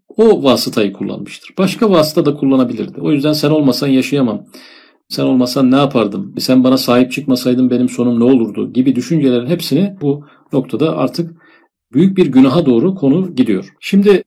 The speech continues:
burada arkadaşlar birinden gördüğümüz iyilikleri ne yapacağız? Duaya dönüştürmek, o kişiye olan bir duaya dönüştürmek ve tebrik. Tebrik de bereketlendirme. Biri bana iyilik yaptığı zaman bileceğim ki bu iyiliği Allah yaptı, bu kişi bir aracıdır. Fakat o aracıya da teşekkürü de geçiyor Üstad Hazretleri.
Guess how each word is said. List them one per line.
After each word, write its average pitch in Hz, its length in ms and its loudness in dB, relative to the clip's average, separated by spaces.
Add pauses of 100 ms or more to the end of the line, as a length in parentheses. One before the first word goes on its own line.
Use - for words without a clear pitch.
burada 190 240 0
arkadaşlar 180 560 0
birinden 180 380 2
gördüğümüz 165 520 2
iyilikleri 160 460 0
ne 156 80 0
yapacağız? 107 440 -4
Duaya 147 340 4
dönüştürmek, 104 540 -4
o 139 100 -4
kişiye 139 260 -4
olan 127 240 0
bir 120 220 -2
duaya 120 340 0 (280)
dönüştürmek 120 600 -4
ve 170 80 2
tebrik. 110 460 -2
Tebrik 147 320 -4
de 113 140 -2
bereketlendirme. 131 840 0 (440)
Biri 170 160 4
bana 160 160 2
iyilik 151 300 2
yaptığı 160 260 0
zaman 175 380 0
bileceğim 160 340 2
ki 135 180 -4
bu 147 120 0
iyiliği 135 320 2
Allah 123 340 0
yaptı, 139 400 -4
bu 135 60 -6
kişi 123 280 -6
bir - 140 -6
aracıdır. 120 560 -4
Fakat 156 320 -2
o 165 140 2
aracıya 175 360 2
da 156 80 2
teşekkürü 170 480 -2
de 156 80 2
geçiyor 135 320 0
Üstad - 160 -6
Hazretleri. 98 400 -10